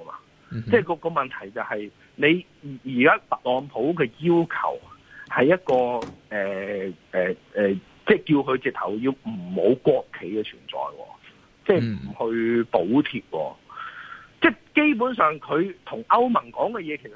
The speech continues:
Speaker 1: 同中國講嘅嘢係冇，冇分別嘅。佢要求歐盟就係，喂，不如大家零關稅咯。噉，呃，呃，噉個問題就係你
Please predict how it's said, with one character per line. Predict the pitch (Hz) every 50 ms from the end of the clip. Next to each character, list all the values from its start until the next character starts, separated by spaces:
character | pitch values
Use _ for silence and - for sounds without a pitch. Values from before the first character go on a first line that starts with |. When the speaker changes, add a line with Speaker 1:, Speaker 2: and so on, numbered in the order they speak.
| 113 - _
Speaker 1:
同 | 101 90 95
中 | - 220 254
國 | 233 170 -
講 | - 123 165 190
嘅 | 143 117
嘢 | -
係 | - - - -
冇， | 80 78 76 80 87 92 104 107 104 107 113 117 120 110 - -
冇 | 92 78 92 110 120 123
分 | - 147 143 135
別 | -
嘅。 | - - - - - - - - - _ -
佢 | - 180 196 240 277 294
要 | 302 302 302 302 254
求 | 208 - - 95 85 -
歐 | - 190 226 220
盟 | 220 180 127 - - -
就 | 117
係， | 104 107 110 110 123
喂， | 170 165 - - _ _ _ _
不 | - 254
如 | 214 147 101
大 | - - -
家 | 175 175
零 | 151 110 - -
關 | - 135 143 143 139
稅 | 131 120
咯。 | 110 113 120 123 120 120 123 123 131 - _ _ _ _ - - - - - - - _
噉， | - 175 214 262 247 - _ _ _ _ _ _ _ _ - - _ _ _ _
呃， | - 180 175 180 170 160 -
呃， | 156 156 151 151 147 - - _ _ _ _ _ _
噉 | - 220 262 254
個 | 233
問 | 214 175 143
題 | 139 - 113 107
就 | 120 123
係 | 123 131 120 123
你 | 120 127 135 147 156